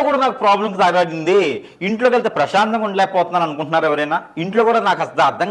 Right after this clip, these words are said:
కావట్లేదు, బయటకైతే ఈగల మూత, అంటే ఇంట్లో ఈగల మూత, బయట పలకల మూత, నాకేంటో రెండు ఈగల మూతలే ఉన్నాయని ఎవరైనా బాధిస్తున్నారా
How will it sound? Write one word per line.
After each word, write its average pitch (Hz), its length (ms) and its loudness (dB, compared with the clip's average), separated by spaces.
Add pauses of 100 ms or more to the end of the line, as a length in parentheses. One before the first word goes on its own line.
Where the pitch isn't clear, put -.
కావట్లేదు, 180 400 2 (140)
బయటకైతే 185 460 0 (140)
ఈగల 185 240 2
మూత, 185 120 0 (260)
అంటే 175 180 0 (460)
ఇంట్లో 208 280 0
ఈగల 214 200 0
మూత, 202 240 0
బయట 196 240 0
పలకల 190 320 0
మూత, 180 260 -2
నాకేంటో 175 380 0 (380)
రెండు 190 400 2 (120)
ఈగల 220 240 2
మూతలే 202 360 0
ఉన్నాయని 185 340 0
ఎవరైనా 170 200 0 (100)
బాధిస్తున్నారా 170 580 0